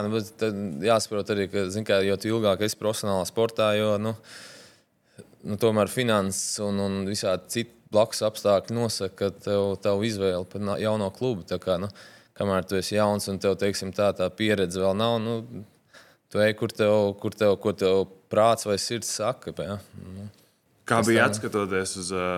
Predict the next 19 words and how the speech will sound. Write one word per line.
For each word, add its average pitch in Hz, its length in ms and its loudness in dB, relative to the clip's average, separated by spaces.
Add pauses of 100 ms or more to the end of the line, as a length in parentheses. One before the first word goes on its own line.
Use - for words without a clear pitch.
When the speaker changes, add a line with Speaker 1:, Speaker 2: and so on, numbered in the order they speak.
Speaker 2:
uz 87 80 -8
to 92 160 -8
Skonto 104 480 -4
laiku, 92 480 -4
vai, 87 300 -2 (100)
vai 90 160 -6
nebija 127 320 -2
pagru 113 400 0
ielikt, 87 480 -4
ā, 82 160 -6
pie 87 240 -6
večiem 87 480 -4
uzreiz? 80 460 -8 (340)
Jo 85 160 -10
tagad 135 300 -2
jau 107 100 0
daudz 120 320 0
tiek 101 240 -4
runāts 120 600 -4